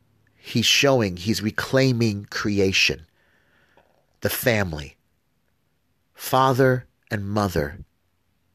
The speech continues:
in Joseph and Mary. Look at Saint John the Baptist, father and mother. Look at the wedding at Cana, husband and bride.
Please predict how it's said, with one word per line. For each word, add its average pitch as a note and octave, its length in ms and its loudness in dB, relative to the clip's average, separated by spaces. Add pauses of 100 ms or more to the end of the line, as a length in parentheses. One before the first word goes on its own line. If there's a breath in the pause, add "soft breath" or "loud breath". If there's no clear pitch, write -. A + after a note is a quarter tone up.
(220)
in G#2+ 160 -2
Joseph A2 640 2
and G2 160 -8
Mary. D2 480 -8 (2500)
Look C3 240 4
at - 160 0 (720 loud breath)
Saint C#3+ 340 0
John B2 300 2
the A2+ 60 0
Baptist, - 680 -2 (200)
father B2+ 760 0 (180)
and A2 180 -6
mother. G2+ 440 -4 (1400)
Look B2+ 220 4
at - 120 2
the C3+ 80 2
wedding B2+ 340 4
at A#2+ 120 -2
Cana, B2 500 -4 (460)
husband A2 680 -2 (560)
and G2+ 160 -6
bride. F2 440 0